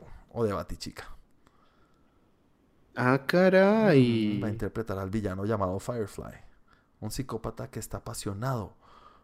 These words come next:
Speaker 1: por, eh, ¿cómo se llaman esto? Por los piro-, ¿cómo se dice? Por las pirotécnicas, pirotecnias, por los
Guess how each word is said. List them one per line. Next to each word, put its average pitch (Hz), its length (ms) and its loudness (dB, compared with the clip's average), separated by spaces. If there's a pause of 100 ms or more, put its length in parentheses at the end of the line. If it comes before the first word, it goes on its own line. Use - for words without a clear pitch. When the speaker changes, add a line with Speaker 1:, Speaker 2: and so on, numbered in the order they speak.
(220)
Speaker 1:
por, 165 460 0
eh, 101 1160 -4 (2500)
¿cómo 107 200 -10
se - 140 -6
llaman 110 200 -6
esto? 139 280 -6
Por 117 140 2
los 107 120 -2
piro-, 101 280 0 (320)
¿cómo 104 180 -12
se - 80 2
dice? 120 180 -4
Por 123 180 -10
las 113 120 -10
pirotécnicas, 117 1040 -12
pirotecnias, 120 680 -6
por 113 240 -6
los 104 460 -6